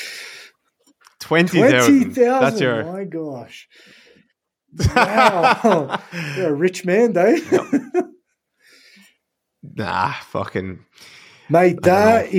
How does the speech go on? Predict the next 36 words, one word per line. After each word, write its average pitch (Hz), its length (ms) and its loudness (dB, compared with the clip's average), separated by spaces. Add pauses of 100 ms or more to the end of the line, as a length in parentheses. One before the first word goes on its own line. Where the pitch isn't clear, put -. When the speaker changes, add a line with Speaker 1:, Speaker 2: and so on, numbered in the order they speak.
(140)
Speaker 1:
We've, 104 80 0
Speaker 2:
some 190 300 2
Speaker 1:
we've, 110 180 -4
we've 117 140 -6
spent 120 260 0
a - 40 2
Speaker 2:
that - 60 2
Speaker 1:
lot 110 160 2
of - 60 2
Speaker 2:
is, - 40 2
Speaker 1:
money. 110 260 2
Speaker 2:
but - 80 -10
do 226 80 -2
you 220 80 4
know 220 120 6
what, 143 300 0
mate? 147 280 -2
That 156 180 2
is 135 200 -2
a 120 80 -4
fucking, 147 640 -2 (260)
you 139 140 -2
should 135 240 0
be 139 260 0 (180)
celebrating 139 960 2 (100)
and, 139 140 -2
and 131 360 -2
celebrate 151 600 4
that 120 200 -2
win. 120 200 -2
I'm 117 120 -4
sure 139 280 2
you 123 140 2
already 113 300 0
are, 117 200 -4
but, 131 300 -2